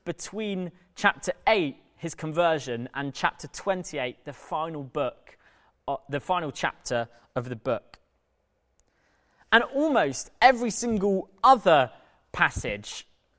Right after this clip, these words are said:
every single other title of the passages between chapter eight and twenty-eight are just the names of the places where Paul had gone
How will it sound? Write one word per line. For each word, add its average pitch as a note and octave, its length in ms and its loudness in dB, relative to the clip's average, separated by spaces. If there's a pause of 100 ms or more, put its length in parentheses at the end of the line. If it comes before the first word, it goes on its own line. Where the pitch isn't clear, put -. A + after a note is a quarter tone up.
every A3+ 220 6
single G3+ 320 -4
other A#3 240 6
title D#3+ 560 -2
of C3 200 -6 (260)
the E3 60 -6
passages D#3 480 0
between F3+ 680 -4 (260)
chapter - 300 2 (100)
eight C#3+ 220 0 (140)
and C#3+ 180 -4
twenty-eight D3 680 -2 (520)
are F#3+ 100 6
just - 440 -2 (180)
the F3 120 -2
names F3 720 -2
of C3+ 120 -2
the D3 60 -10
places D3+ 760 -4 (200)
where D3 160 0
Paul F3 340 -2
had C3 300 -10
gone B2+ 360 -2